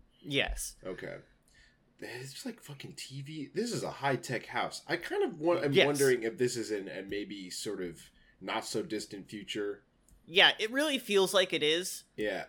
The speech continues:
Speaker 2: I, but also
Speaker 1: Um,
Speaker 2: maybe this is just Japan. Maybe Japan is just
Speaker 1: <laughs>
Speaker 2: like this if you're rich.
Speaker 1: Um, I'm not sure because the school also looks like this.
Speaker 2: There's a fucking
Speaker 1: Uh,
Speaker 2: sequence in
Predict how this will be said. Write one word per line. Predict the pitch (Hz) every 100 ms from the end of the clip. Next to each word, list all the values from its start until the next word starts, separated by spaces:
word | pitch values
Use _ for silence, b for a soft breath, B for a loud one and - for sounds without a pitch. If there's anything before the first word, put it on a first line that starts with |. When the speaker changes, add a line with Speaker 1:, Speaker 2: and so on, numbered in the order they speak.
| -
Speaker 2:
I, | 135 131
but | 147
also | 151 139 220
Speaker 1:
Um, | 180
Speaker 2:
maybe | 185 180
this | 165 156
is | 139
just | 151 139
Japan. | - 127 147 123 82 90
Maybe | 117 127
Japan | 127 120 135 120 117
is | 107
just | - 104 196
Speaker 1:
<laughs> |
Speaker 2:
like | 113 107 95
this | 90 -
if | -
you're | 87
rich. | 85 87 71 - - _ b b b b b b b b -
Speaker 1:
Um, | 147 147 151 143 - -
I'm | 196
not | 208 170
sure | - 180
because | 143 143 156 151
the |
school | 139 - 202 151
also | 135 - 165
looks | 151 156 151
like | 127 -
this. | 110 101 - b b
Speaker 2:
There's | 175 226
a | 285
fucking | 123 117
Speaker 1:
Uh, | 110
Speaker 2:
sequence | 101 185 208 196 185 -
in | 147 160 160